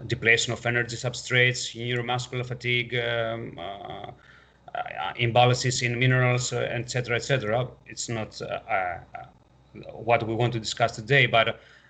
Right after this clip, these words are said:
uh, now lactate is not considered as a fatiguing, uh, fatiguing, uh, molecule. Moreover, lactate now i-, is considered as, uh, and I, I think that's, this is really great,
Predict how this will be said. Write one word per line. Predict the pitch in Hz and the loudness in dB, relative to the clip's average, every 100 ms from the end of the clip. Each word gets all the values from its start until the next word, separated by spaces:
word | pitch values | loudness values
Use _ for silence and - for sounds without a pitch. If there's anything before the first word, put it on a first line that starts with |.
| - | 0
uh, | 123 123 123 123 139 | 4 8 6 4 2
now | 151 170 | 4 6
lactate | 160 135 - 156 | 6 4 4 4
is | - 131 | 4 0
not | 139 139 | 0 0
considered | 131 139 131 131 | -2 0 2 2
as | 123 127 | 2 -2
a | |
fatiguing, | 117 120 123 120 113 107 117 | -4 0 0 2 -2 -2 -6
uh, | 117 | -6
fatiguing, | 107 107 120 113 117 113 - | -6 -6 -6 -4 -4 -6 -4
uh, | 107 101 98 95 | -2 0 -2 -2
molecule. | 110 101 - 85 82 _ - - _ _ _ _ _ _ _ - | 0 0 -4 -10 -14 _ -20 -20 _ _ _ _ _ _ _ 0
Moreover, | 127 160 165 139 131 170 170 139 113 | 4 8 8 8 8 6 4 0 -4
lactate | 113 117 - - 165 156 151 | 0 0 -2 2 4 4 2
now | 135 151 143 123 120 135 - | 4 6 6 6 6 2 0
i-, | 120 117 117 113 | 0 2 2 2
is | 117 | 0
considered | - 120 151 151 139 | -2 -6 -2 2 4
as, | 135 131 - | 4 2 -2
uh, | 123 120 117 | -2 0 0
and | 120 - - | -2 -6 -8
I, | 107 110 - _ _ | -4 -4 -6 _ _
I | 110 117 | 0 0
think | 113 - - 135 | 0 -4 0 2
that's, | 123 120 - - | 4 2 -2 -6
this | 123 120 - - | -4 -2 -2 -2
is | 113 | -2
really | 120 117 | -2 2
great, | 131 127 107 | 6 6 6